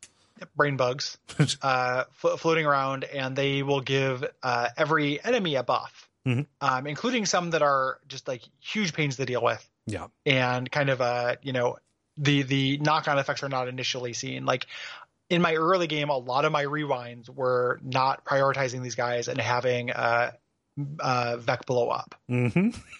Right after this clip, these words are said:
Speaker 1: Um, there's one of these that makes, uh, Vex volatile, which means when they die, they blow up,
Speaker 2: Yep, the
Speaker 1: doing
Speaker 2: blast
Speaker 1: damage
Speaker 2: scion.
Speaker 1: all around them.
Speaker 2: Yeah.
Speaker 1: Get the blast scion, which is a huge pain.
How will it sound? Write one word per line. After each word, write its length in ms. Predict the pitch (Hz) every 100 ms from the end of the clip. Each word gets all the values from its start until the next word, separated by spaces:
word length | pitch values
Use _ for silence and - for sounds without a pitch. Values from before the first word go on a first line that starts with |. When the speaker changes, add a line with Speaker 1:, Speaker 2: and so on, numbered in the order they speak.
| - -
Speaker 1:
Um, 240 | 127 120
there's 160 | 135 135
one 120 | 151
of 40 | 147
these 200 | 147 135
that 80 | 139
makes, 240 | 131 -
uh, 180 | 131 120
Vex 240 | 123 117 -
volatile, 520 | 151 156 160 147 143
which 140 | -
means 180 | 135 120
when 80 | 120
they 80 | 120
die, 240 | 120 120
they 80 | 120
blow 180 | 120 143
up, 180 | 220 -
Speaker 2:
Yep, 240 | - 143 -
the 80 | 123
Speaker 1:
doing 140 | 120
Speaker 2:
blast 140 | 135 135
Speaker 1:
damage 220 | 131 104
Speaker 2:
scion. 80 | 120
Speaker 1:
all 40 |
around 220 | 117 123 120
them. 240 | 113 139 _
Speaker 2:
Yeah. 60 | 107
Speaker 1:
Get 160 | 135
the 60 | -
blast 260 | 135 135
scion, 380 | - 123 120 123
which 140 | 123 131
is 80 | 120
a 40 |
huge 300 | 113 214 151
pain. 320 | 120 117 117